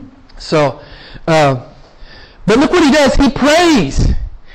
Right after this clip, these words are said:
earnestly for the church. The literal meaning here, i-, his prayer is intense, it's persevering, it's fervent. And look what he's praying for the church. He says, "That the church may stand perfect," that means mature,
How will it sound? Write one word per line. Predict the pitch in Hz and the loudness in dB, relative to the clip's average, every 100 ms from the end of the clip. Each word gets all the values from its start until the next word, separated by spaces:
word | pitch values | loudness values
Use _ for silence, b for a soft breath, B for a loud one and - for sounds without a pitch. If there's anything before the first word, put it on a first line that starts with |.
| B B B | B B B
earnestly | 302 330 381 359 311 - 185 175 135 107 B B | 0 2 2 2 0 -2 -2 -2 -2 -8 B B
for | 294 | -2
the | 277 269 | 0 0
church. | - 320 311 226 - - - - - _ - - _ _ b b | -2 0 2 0 -2 -10 -16 -18 -20 _ -20 -20 _ _ b b
The | 226 | 0
literal | 330 269 | 2 2
meaning | 247 302 269 | 2 2 2
here, | 226 233 220 - - - | 2 2 0 -2 -12 -2
i-, | 220 226 | -2 0
his | 247 - | -2 -2
prayer | - 277 285 254 | -2 0 2 2
is | 208 | 2
intense, | 214 175 254 247 208 214 | 0 0 0 0 -2 -4
it's | - | -6
persevering, | - 233 - 208 196 254 247 208 202 | -2 -2 -2 -2 -2 0 0 -2 -4
it's | 196 - B B | -6 -10 B B
fervent. | - - 247 294 233 160 - - B | -10 -2 0 2 0 -6 -10 -20 B
And | 226 | -2
look | 302 330 | -2 0
what | 311 | -2
he's | 226 | -2
praying | - 294 311 - | -2 -2 -2 -4
for | 240 | -6
the | 202 | -6
church. | - 208 175 | -4 -4 -4
He | 220 | -6
says, | 240 208 B B | -4 -6 B B
"That | 240 240 | -4 -4
the | 226 | -4
church | - 294 311 277 | -6 -2 -2 -2
may | 254 247 | -2 -2
stand | 240 - 262 277 277 247 - B - | -4 -6 -2 0 2 0 -4 B -6
perfect," | 269 330 339 - 208 214 - B B | 0 0 0 -2 -2 -2 -8 B B
that | 196 220 | -2 -2
means | 220 202 180 | -2 -2 -2
mature, | 202 - 254 262 196 196 | -4 -4 -2 0 0 -2